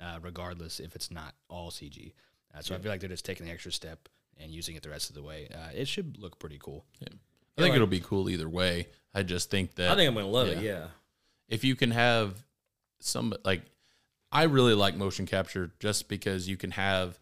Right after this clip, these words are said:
Speaker 2: these people in the same room. Like, let's say that you're talking to, you know,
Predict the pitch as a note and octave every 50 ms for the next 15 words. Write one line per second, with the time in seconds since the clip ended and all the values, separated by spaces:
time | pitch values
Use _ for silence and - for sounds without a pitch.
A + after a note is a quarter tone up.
0 | _ _ _ _ _ _ - G#2 F#2+ - A#2 A2+ G2 G2+ G2+ G2 F#2 F2+ - -
1 | A2+ A2 G#2+ G#2 G2+ G2+ G2+ G2+ G2+ G2 G2 G2 - - F#2 F#2 - A2 A2 G#2
2 | - - A2+ G#2+ G2+ F#2 E2 F#2+ F#2 F2 - G2 F2+ F2+ - F#2+ F2+ - F2+ F2+
3 | F2+ F2+ F2+ F2 - _ _ _ _ _ _ _ G#2 G2+ F2+ F2 F2 F2